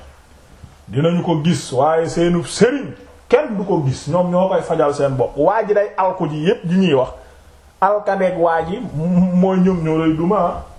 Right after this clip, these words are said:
Lool kese la. Buñ la dumawul woon, en tout, en tout cas,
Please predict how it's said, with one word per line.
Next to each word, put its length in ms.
Lool 280
kese 260
la. 140
Buñ 280
la 140
dumawul 420
woon, 180
en 220
tout, 160
en 180
tout 140
cas, 240